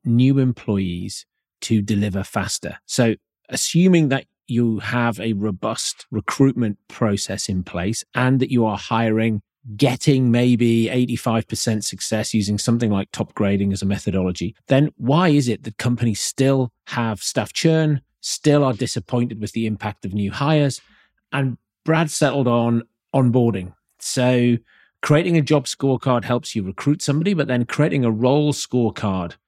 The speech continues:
helps you get really clear on expectations. So we talk how to do that, how to get clear on expectations and the impact that will have. I think structural reasons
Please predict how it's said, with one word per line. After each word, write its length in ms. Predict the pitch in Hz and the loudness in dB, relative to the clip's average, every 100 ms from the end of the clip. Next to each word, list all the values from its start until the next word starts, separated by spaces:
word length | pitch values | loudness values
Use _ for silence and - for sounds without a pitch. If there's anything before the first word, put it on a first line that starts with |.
| _ | _
helps 300 | - 139 151 | -6 -4 -4
you 80 | 202 | -2
get 160 | 175 113 | -2 2
really 380 | 120 139 139 123 | 4 4 4 0
clear 340 | - 123 110 | -2 -2 0
on 120 | 101 | -4
expectations. 800 | 90 - 87 - - 90 - 90 | -6 -12 -16 -14 -12 -10 -10 -8
So 100 | 117 | -4
we 100 | 123 | -4
talk 400 | - 165 160 - _ _ - | 0 2 0 -4 _ _ -10
how 240 | - 131 143 | -2 0 0
to 140 | - | -2
do 280 | 104 110 113 | -2 2 2
that, 180 | 117 - | 0 0
how 160 | 123 | -2
to 80 | 120 | 0
get 200 | 113 - | -2 -4
clear 280 | - 113 107 | -2 0 0
on 80 | 101 | -4
expectations 640 | - 104 - 110 - 98 | -6 -10 -4 -4 -2 -2
and 140 | 101 101 | 0 -2
the 80 | - | 0
impact 500 | 123 120 117 98 - | 0 0 -2 -6 -4
that 180 | 95 98 | -4 -4
will 140 | 92 | -4
have. 440 | - 107 90 123 - _ _ _ - | -2 -4 -4 -10 -18 _ _ _ 0
I 60 | |
think 160 | 143 180 | 2 2
structural 520 | - 185 - - 165 | 2 0 0 4 4
reasons 540 | 139 143 127 120 110 | 4 2 2 0 0